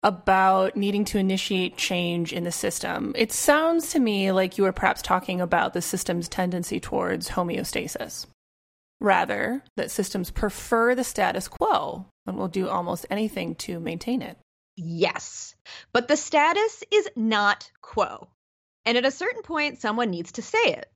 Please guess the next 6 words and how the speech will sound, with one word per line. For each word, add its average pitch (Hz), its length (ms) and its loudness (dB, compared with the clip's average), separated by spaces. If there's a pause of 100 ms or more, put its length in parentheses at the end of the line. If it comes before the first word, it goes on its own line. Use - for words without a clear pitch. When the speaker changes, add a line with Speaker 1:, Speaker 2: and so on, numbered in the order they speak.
(380)
Speaker 2:
And 240 340 2
that's 277 240 2
what 320 200 -2
fanfic 240 400 -2
writers 151 360 -2
do. - 280 -10